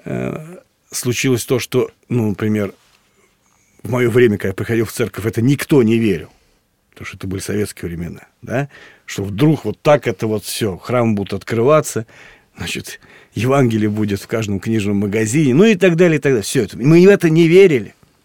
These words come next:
да, когда приходили в эту церковь. И потом это случилось. То есть произошло вот это вот как бы исцеление такое вот, да, но вот уже почти тридцать лет,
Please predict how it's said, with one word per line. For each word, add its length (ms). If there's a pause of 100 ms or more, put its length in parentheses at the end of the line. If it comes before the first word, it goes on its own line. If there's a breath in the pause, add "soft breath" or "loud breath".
(140)
да, 180
когда 180
приходили 540
в 80
эту 160
церковь. 420 (520 loud breath)
И 60
потом 220
это 160
случилось. 760 (680 soft breath)
То 100
есть 100
произошло 460
вот 160
это 220
вот 180
как 180
бы 160
исцеление 880
такое 360
вот, 220
да, 280 (800 loud breath)
но 160
вот 160
уже 200
почти 320
тридцать 420
лет, 400